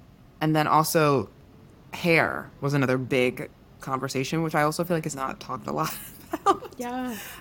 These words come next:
Speaker 1: Um, and 'cause I'm like, women are just trying to remove all of their hair, you know, it's, like, kind of from the eyebrows down.
Speaker 2: Yeah.
Speaker 1: How much hair can you get rid of? And so, but, like, some girls,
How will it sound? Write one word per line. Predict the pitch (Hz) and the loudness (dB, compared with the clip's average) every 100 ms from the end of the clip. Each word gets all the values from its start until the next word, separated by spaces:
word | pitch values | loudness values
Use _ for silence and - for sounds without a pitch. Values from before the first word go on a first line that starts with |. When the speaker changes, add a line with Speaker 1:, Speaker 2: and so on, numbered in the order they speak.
| - | 2
Speaker 1:
Um, | 214 202 196 190 185 175 - - - - - 175 | 6 6 6 4 2 0 -8 -20 -20 -20 -4 4
and | 175 170 | 6 6
'cause | - 175 | 2 4
I'm | 170 | 4
like, | 165 156 | 2 2
women | 170 180 175 | 2 6 4
are | |
just | 160 - | 2 0
trying | 151 | 2
to | 143 | 2
remove | 143 143 139 135 | 2 2 2 2
all | - 131 | 2 2
of | 135 | 0
their | 135 131 | -2 -2
hair, | 131 - | -2 -2
you | 151 113 | -2 -2
know, | 69 | -4
it's, | 147 | -4
like, | 147 - | -4 0
kind | 147 | 0
of | 139 | 0
from | 143 | -2
the | 143 - | -2 0
eyebrows | 147 160 160 156 143 | 0 4 4 4 0
down. | - 113 90 87 285 | -4 0 0 0 0
Speaker 2:
Yeah. | 220 - - - - - - | -2 -4 -16 -20 -20 -20 -20
Speaker 1:
How | - 147 | -4 -2
much | 139 - | -2 -4
hair | 135 127 | -4 -4
can | 156 | -4
you | 151 | -4
get | 170 | -2
rid | 175 190 | 0 0
of? | 208 233 - - - - - | 0 -2 -10 -20 -20 -20 -2
And | 165 170 160 | 2 4 2
so, | - 175 165 165 | 2 4 6 6
but, | 170 165 | 4 4
like, | 165 | 0
some | - 165 175 | 0 0 2
girls, | 175 170 170 170 - | 4 6 4 2 -6